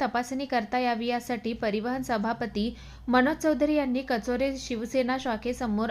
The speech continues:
आरोग्य शिबिराचं आयोजन केलं होतं. या आरोग्य शिबिरात निशुल्क ओपीडी, ब्लड प्रेशर चेकअप, शुगर, ईसीजी, बीएमडी, न्यूरोपॅथी चेकअप, मोफत रक्त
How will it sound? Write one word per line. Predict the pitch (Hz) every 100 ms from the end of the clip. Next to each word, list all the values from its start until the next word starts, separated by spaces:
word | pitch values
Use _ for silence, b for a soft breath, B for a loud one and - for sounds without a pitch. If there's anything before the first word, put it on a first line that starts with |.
| -
आरोग्य | 208 214 220
शिबिराचं | 277 - 247 254 247 262
आयोजन | 208 208 262
केलं | 262 269
होतं. | 262 214 175 b b b b 202
या | 196
आरोग्य | 185 196 196
शिबिरात | 220 233 196 226 220 220 254 240
निशुल्क | 226 214 254 269 262
ओपीडी, | 233 247 220 214 254 240 240 262 B B 233
ब्लड | 220 254 302
प्रेशर | 311 311 294 302
चेकअप, | 302 277 254 247 254 262
शुगर, | - 233 233 233 226
ईसीजी, | 220 220 254 214 240
बीएमडी, | 240 196 220 240 254 226 233
न्यूरोपॅथी | 220 214 226 254 240 220 226
चेकअप, | 220 226 208 220 226 226
मोफत | 196 196 233 226
रक्त | 208 -